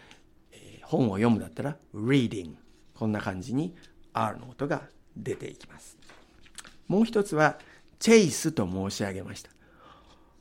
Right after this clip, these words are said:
意味を追いかけていくという作業になります。とかく、英文解釈という世界の中では、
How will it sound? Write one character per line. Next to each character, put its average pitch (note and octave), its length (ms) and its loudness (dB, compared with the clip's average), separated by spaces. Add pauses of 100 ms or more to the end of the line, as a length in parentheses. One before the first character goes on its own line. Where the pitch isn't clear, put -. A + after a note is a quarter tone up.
(400)
意 A3+ 160 4
味 E3 240 6
を D#3+ 380 2 (640)
追 D3 100 4
い F3 60 2
か G3+ 100 2
け E3 140 2
て G#2+ 100 -6
い F2+ 80 -10
く - 160 -8
と A2+ 140 -6
い E2 180 -12
う - 60 -18 (500)
作 A2+ 260 -2
業 G2 160 -4
に C#3+ 120 2
な A2+ 120 0
り - 80 -14
ま - 140 -20
す。 - 160 -20 (760)
と E3 160 2
か G3+ 180 6
く、 G3 420 8 (460)
英 F#3+ 360 4
文 E3+ 420 0
解 D3 340 0
釈 A#2+ 280 -6
と A2 120 -6
い G#2 240 0
う G2+ 60 -8
世 B2+ 160 -4
界 G2+ 160 -4
の F#2+ 100 -12
中 F#2 200 -14
で - 60 -20
は、 - 60 -20